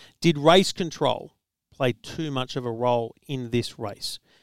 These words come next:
And that's the first, the first question is, was Bert Mailander told to go slower than normal? Because if he was,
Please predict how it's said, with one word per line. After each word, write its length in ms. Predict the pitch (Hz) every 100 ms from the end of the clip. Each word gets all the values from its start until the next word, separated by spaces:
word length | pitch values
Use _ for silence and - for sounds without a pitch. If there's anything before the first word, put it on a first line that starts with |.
| _ -
And 120 | 151
that's 200 | 147 -
the 100 | 165
first, 400 | - 160 - -
the 60 | 139
first 260 | - 180 -
question 260 | 156 -
is, 140 | 131 143
was 120 | 120
Bert 220 | 160 156
Mailander 400 | 143 135 131 120
told 220 | - 127 120
to 40 |
go 140 | 120
slower 340 | 113 131 123 117
than 140 | 113
normal? 260 | 117 117 104
Because 280 | 123 143 131
if 100 | 135
he 100 | 139
was, 420 | 226 131 131